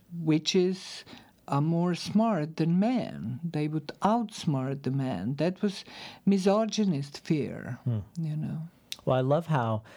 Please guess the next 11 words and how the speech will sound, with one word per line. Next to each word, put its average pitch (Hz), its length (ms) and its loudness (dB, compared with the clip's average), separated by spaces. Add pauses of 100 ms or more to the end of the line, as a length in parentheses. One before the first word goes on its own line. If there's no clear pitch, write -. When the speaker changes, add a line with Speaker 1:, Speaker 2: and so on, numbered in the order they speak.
(260)
Speaker 2:
if - 160 0
we 120 80 4
take 123 380 0
this 113 240 0
idea 107 460 2
of, 101 380 -2 (1200)
of 113 240 0
doing 117 280 2
an 107 180 2
inversion 110 720 2
around, 101 640 0